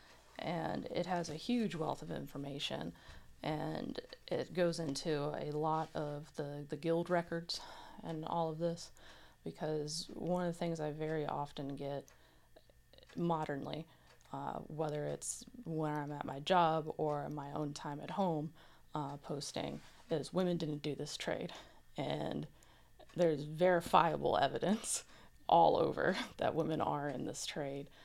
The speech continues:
Not as much as men, but they are. And this book is a great jumping off point for finding out more about specific women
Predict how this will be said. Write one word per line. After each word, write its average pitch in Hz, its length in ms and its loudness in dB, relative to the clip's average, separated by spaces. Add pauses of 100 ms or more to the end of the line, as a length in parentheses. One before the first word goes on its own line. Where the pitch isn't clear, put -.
(140)
Not 160 240 4
as 170 100 -2
much 196 220 0
as 254 140 0
men, 196 240 6 (800)
but 156 320 0 (120)
they 147 160 -2
are. 143 520 0
And 147 360 -4
this 156 140 -2
book 165 240 -2
is 156 80 -4
a 151 60 -6
great 135 260 -4
jumping 135 380 -6
off 131 300 -2
point - 260 -4 (440)
for - 140 -4
finding 139 380 -2
out 139 180 -6
more 151 300 2
about 131 280 -4
specific - 600 -4
women 143 400 -4